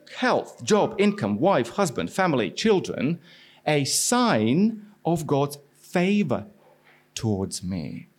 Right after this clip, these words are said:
If that's the case, does it not follow that the absence of these things in my life is the sign of God's,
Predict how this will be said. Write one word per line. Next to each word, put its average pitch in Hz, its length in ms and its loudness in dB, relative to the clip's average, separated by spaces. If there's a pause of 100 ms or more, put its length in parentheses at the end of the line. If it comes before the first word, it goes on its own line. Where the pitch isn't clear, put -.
(1900)
If 143 160 2
that's 220 240 0
the 240 100 0
case, - 800 -2
does 190 180 2
it 208 120 0
not 214 300 4
follow 220 460 2
that 131 220 -2
the 160 140 -2
absence 139 680 -4
of 127 140 -2
these 147 280 -2
things 143 300 -2
in 92 80 -4
my 98 200 -4
life - 680 -6 (1000)
is 120 160 -4
the 120 80 -2
sign 120 340 0
of - 160 -6
God's, 104 380 -4